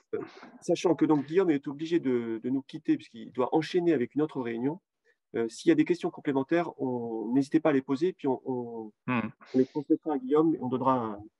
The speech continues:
Speaker 1: vos coordonnées à Guillaume pour que vous
Speaker 2: Ouais,
Speaker 1: puissiez les
Speaker 2: tout à fait.
Speaker 1: Hein ? En tout cas, merci,
Speaker 2: Bon.
Speaker 1: Guillaume.
Speaker 2: Merci,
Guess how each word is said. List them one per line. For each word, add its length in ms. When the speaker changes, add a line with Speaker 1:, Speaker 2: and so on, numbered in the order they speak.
Speaker 1:
vos 80
coordonnées 300
à 60
Guillaume 280
pour 340
que 80
vous 60
Speaker 2:
Ouais, 80
Speaker 1:
puissiez 160
les 40
Speaker 2:
tout 140
à 100
fait. 220
Speaker 1:
Hein ? 60
En 0
tout 920
cas, 80
merci, 220
Speaker 2:
Bon. 100
Speaker 1:
Guillaume. 180
Speaker 2:
Merci, 560